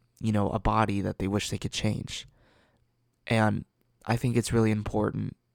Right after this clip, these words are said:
you know, out of this, I know this, this topic was supposed to be about, like, covid, but I really think that covid doesn't even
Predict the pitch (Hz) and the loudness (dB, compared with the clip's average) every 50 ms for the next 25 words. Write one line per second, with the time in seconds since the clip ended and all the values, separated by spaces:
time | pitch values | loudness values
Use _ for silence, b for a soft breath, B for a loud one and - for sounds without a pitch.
0 | _ _ _ _ _ - 120 117 107 98 98 - - - - 117 123 123 120 110 | _ _ _ _ _ -4 -2 0 0 0 -2 -4 -4 0 2 4 4 4 4 2
1 | 104 110 107 - - - - - - - 107 117 120 127 127 123 117 92 - - | 0 -2 -4 -4 -4 -6 -8 -10 -8 -6 -6 -4 -2 -2 -2 -2 -2 -4 -8 -8
2 | 120 113 - - - - 113 - - - - 117 110 - - 104 - - 101 - | -8 -6 -6 -8 -8 -8 -8 -8 -6 -6 -6 -6 -6 -4 -6 -6 -8 -8 -8 -8
3 | - - - 101 101 - - 110 104 104 98 101 98 - - 92 - - - 135 | -6 -2 -2 -2 -2 -4 -6 -8 -8 -6 -6 -6 -6 -6 -8 -10 -8 -2 2 2
4 | 135 123 113 104 - B B B B B B B B B - - 123 123 120 123 | 4 4 2 -2 -4 B B B B B B B B B -4 0 2 2 2 4
5 | 135 143 147 135 120 - 123 117 110 - _ - - - - - - 107 104 104 | 6 6 6 6 4 4 0 0 -2 -4 _ -20 -20 -20 -8 -2 0 0 0 0
6 | - - _ - - 117 107 104 101 101 101 104 - 101 101 101 104 98 101 98 | -2 -6 _ -6 -4 -2 -2 -2 -2 -2 -2 -2 -4 -4 -4 -2 -2 -2 -2 -4
7 | 101 - | -4 -8